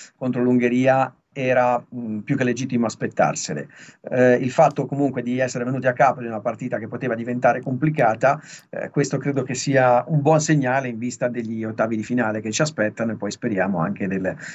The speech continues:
proseguimento di, del proseguio di, di questo,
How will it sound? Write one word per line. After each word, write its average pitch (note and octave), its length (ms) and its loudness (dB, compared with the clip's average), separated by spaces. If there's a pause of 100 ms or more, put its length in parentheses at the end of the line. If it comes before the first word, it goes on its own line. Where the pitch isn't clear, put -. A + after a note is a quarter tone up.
(140)
proseguimento A2+ 640 4
di, F#2 340 2
del E2+ 120 0
proseguio G#2 360 2
di, F2 200 0
di F#2+ 100 0
questo, F#2+ 520 0